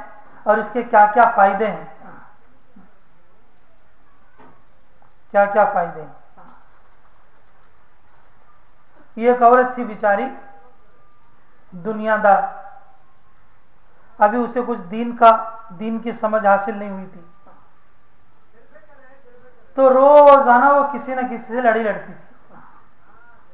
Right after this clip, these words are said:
हर दिन किसी ना किसी से लड़ी लड़ना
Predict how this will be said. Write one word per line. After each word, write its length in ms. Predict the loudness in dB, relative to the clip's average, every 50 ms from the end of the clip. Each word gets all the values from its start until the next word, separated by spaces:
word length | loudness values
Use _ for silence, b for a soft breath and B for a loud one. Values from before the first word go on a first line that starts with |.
| -20 -20 -20 -20 -20 -20 -20 -20 -20 -20 -20 -20 -20 -20 -20 -20 -20 -20 -20 -20 -20 -20 -20 -20 -20 -20 -20 -20 -10 2
हर 240 | 6 6 6 6 4
दिन 240 | 0 -4 -6 -8 -10
किसी 340 | -10 -10 -12 -10 -8 -6 -2
ना 120 | -2 -2
किसी 180 | -2 -4 -8 -8
से 120 | -6 -2
लड़ी 220 | -2 -2 -2 -2 -2
लड़ना 300 | -4 -4 -4 -6 -10